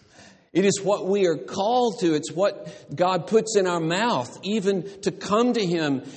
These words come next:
and say, "Lord, you are righteous and you are good and you are just and you are merciful.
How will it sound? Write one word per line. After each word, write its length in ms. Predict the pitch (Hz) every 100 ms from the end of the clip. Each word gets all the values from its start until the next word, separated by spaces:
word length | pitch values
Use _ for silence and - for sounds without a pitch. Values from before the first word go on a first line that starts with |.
| -
and 120 | 156
say, 240 | 151 175 170
"Lord, 560 | 160 196 247 220 165
you 200 | 185 240
are 180 | 196 160
righteous 680 | 156 202 247 269 262 208 -
and 160 | 185
you 180 | 202 247
are 100 | 214
good 500 | 147 - 285 277 254
and 160 | 214 214
you 160 | 269
are 80 | 226
just 500 | 160 - 277 269 269
and 100 | 233
you 140 | 262 254
are 80 |
merciful. 720 | 226 262 302 - 269 226 202